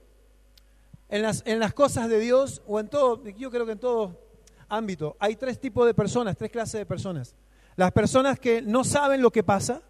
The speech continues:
¿sí? Las personas que saben que algo está sucediendo, y después las personas que provocan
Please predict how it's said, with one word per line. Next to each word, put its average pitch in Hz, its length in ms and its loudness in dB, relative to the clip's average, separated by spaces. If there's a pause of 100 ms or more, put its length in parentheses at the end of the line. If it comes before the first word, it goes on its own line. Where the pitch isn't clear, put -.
(960)
¿sí? 214 320 -6 (1400)
Las 202 180 4
personas 233 420 4
que 240 120 0
saben 269 360 2
que 247 160 0
algo 262 320 4
está 226 220 0
sucediendo, 202 800 -2 (1800)
y 208 80 4
después 247 300 6
las 226 120 4
personas 240 420 4
que 214 120 2
provocan 202 680 4